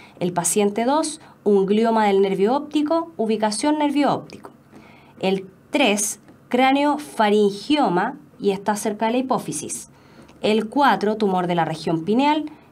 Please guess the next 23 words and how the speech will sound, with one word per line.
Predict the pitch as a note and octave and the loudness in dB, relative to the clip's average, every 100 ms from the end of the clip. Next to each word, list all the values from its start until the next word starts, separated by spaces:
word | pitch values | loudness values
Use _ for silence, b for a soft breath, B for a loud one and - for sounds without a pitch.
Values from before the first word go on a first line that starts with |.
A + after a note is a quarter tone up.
| - | -6
y | C#4 D#4+ - | 0 0 0
la | B3 | 0
ubicación | G#3+ G#3+ G3+ G#3+ | 0 -2 -2 -2
es | G3+ | -2
cerca | - C4 C4 A#3 | -2 -2 0 2
de | |
la | G#3 G3 | 2 2
glándula | C4 C4 G3+ F3 | 2 2 2 0
pineal. | E3 D#3+ E3 A3+ C#4+ B B B | 0 0 0 0 -6 B B B
Y | A3 | -2
el | A3 | 0
paciente | A3 G#3+ C4 B3+ | 0 0 0 0
cinco, | B3+ D#4 E4+ E4 F4+ F#4+ B B - - | 0 0 0 0 -2 -2 B B -12 -4
ependimomas | B3 B3 A#3 A3 B3 D#4 E4 D4+ E4 - - - - | -2 0 0 0 2 4 4 2 0 -6 -14 -20 -8
y | - D#4+ D#4+ - | -2 0 0 -2
la | A3+ | -2
ubicación | A3 G#3+ F#3+ - C4 B3+ C4 | 0 -2 -4 0 0 0 -4
es | G#3+ G#3+ | -6 -2
el | G3+ | -2
revestimiento | G3 F#3 - E3+ A3+ C4+ C4+ | -2 -4 -4 -2 0 0 0
de | C4+ | 0
los | C4+ | 0
ventrículos. | B3 A#3+ A3 E3+ - - - - - | -2 -4 -4 -4 -6 -14 -18 -18 -20